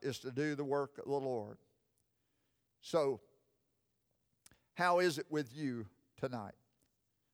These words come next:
What would, how do you qualify? Where would you find yourself at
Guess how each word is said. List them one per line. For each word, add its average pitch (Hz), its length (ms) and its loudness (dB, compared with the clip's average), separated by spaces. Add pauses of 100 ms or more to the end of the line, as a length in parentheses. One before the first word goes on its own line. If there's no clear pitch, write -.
(680)
What 190 280 6 (1500)
would, 151 240 2 (1000)
how 202 140 6
do 208 80 2
you 208 160 -2
qualify? 123 760 4 (1600)
Where 226 220 10
would 202 180 -2
you 202 100 -6
find 175 380 4
yourself 139 540 -2
at 101 220 -4